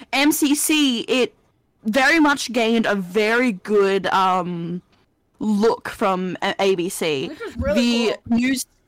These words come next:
Speaker 1: the newscasters were even, like, saying how they wish they were able to watch it, and a lot of them are gonna watch the videos when they finish the broadcast and stuff like that. And the locals were loving it. The locals were loving the fact that there was something that kids can relate to and kids can watch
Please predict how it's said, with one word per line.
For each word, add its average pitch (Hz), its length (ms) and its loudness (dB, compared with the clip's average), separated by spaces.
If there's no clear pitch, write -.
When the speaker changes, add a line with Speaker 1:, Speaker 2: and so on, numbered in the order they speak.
Speaker 1:
the - 80 0
newscasters 294 1000 2
were 240 100 -2
even, 247 400 2
like, 208 400 0
saying 226 360 0
how 233 140 -2
they 208 140 0
wish 208 240 -2
they 220 140 0
were 214 100 2
able 208 240 0
to 196 80 -2
watch 202 320 -2
it, 233 60 -2
and 180 100 -2
a 190 40 -4
lot 190 180 -2
of 185 60 -6
them 202 100 -4
are 190 40 -6
gonna 180 160 -6
watch 190 300 -4
the 208 140 -2
videos 190 340 -2
when 190 80 -4
they 180 80 -4
finish 196 380 -6
the 175 80 -8
broadcast 190 680 -4
and 190 80 -18
stuff 214 140 -10
like - 140 -8
that. 214 280 -2
And 226 280 -2
the 247 100 0
locals 285 580 0
were 240 100 0
loving 233 320 0
it. 185 160 -4
The 226 60 0
locals 269 420 0
were 262 80 -4
loving 220 360 -2
the 254 60 -4
fact 202 340 -4
that 202 120 -4
there 202 140 0
was 202 120 0
something 214 520 -2
that - 240 -4
kids 233 240 -6
can 269 120 -4
relate 247 320 -2
to 214 140 0
and 196 100 -4
kids - 280 -4
can 196 220 -6
watch 196 600 -2